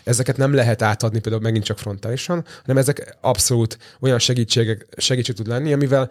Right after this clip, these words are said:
sokkal hatékonyabban, sokkal, tehát, hogy el tudod kerülni azt, hogy pénzt égessen nemzetközi piacon. Na-, nagyon sokszor az a úgymond rákfenéje a külföldi terjeszkedésnek, hogy elkezdenek hirdetni, még,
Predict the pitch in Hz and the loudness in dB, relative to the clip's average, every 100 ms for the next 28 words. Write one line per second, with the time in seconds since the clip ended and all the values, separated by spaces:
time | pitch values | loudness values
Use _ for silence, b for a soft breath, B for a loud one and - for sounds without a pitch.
0 | B B - - 120 127 120 113 117 110 | B B -4 0 2 2 2 2 2 2
1 | 110 117 113 - 117 117 117 139 117 - | 2 2 0 -2 -4 -4 -2 -2 -4 -16
2 | - - 135 - 131 - 127 120 123 - | -4 0 2 2 0 2 0 2 0 -2
3 | 120 110 110 101 104 - 107 104 98 98 | 0 0 0 0 2 2 2 2 -2 -6
4 | - - 107 B B 143 147 156 127 - | -6 -4 -8 B B 0 2 4 4 4
5 | 131 - 123 - 120 110 107 - b b | 2 2 0 0 2 2 0 -4 b b
6 | b - 123 120 123 131 127 - 110 104 | b -4 -2 0 2 2 2 0 2 2
7 | 104 98 123 113 101 98 - 120 - 170 | 2 0 0 0 0 -4 -4 -4 -2 -2
8 | 170 - 185 180 - B B - 110 107 | -2 0 0 -2 -6 B B -2 0 4
9 | 135 120 117 107 104 - 113 113 123 147 | 4 4 2 2 -2 -2 0 2 2 2
10 | 190 185 - B B 117 | 2 2 -2 B B -2